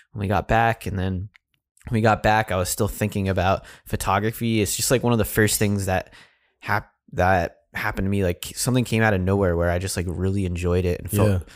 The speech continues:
Speaker 1: felt some sort of purpose. Like, I felt like even looking back at these photos and how terrible, and they're just absolute trash photos.
Speaker 2: Yeah, yeah,
Speaker 1: But
Speaker 2: yeah.
Speaker 1: like, at the time,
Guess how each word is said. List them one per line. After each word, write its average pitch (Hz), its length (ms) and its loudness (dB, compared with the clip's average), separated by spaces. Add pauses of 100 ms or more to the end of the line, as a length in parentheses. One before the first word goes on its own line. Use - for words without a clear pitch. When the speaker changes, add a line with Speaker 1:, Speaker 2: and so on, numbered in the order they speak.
(120)
Speaker 1:
felt - 220 0
some 113 120 -4
sort 113 200 4
of 92 100 2
purpose. 92 360 0
Like, 92 80 -2
I 90 60 0
felt 113 260 2
like 113 120 2
even 117 320 0
looking 113 240 0
back 101 200 2
at - 60 -8
these 92 180 -4
photos 113 460 4 (400)
and 92 280 -2
how 98 260 0
terrible, 101 640 0
and 87 160 -6 (260)
they're - 120 -10
just - 440 -6
absolute 101 440 -2
trash 82 380 -2
photos. 90 420 2
Speaker 2:
Yeah, 107 280 4
yeah, 95 40 2
Speaker 1:
But 127 80 4
Speaker 2:
yeah. 123 60 4
Speaker 1:
like, 107 220 2 (300)
at - 120 -6
the - 80 -8
time, 120 540 2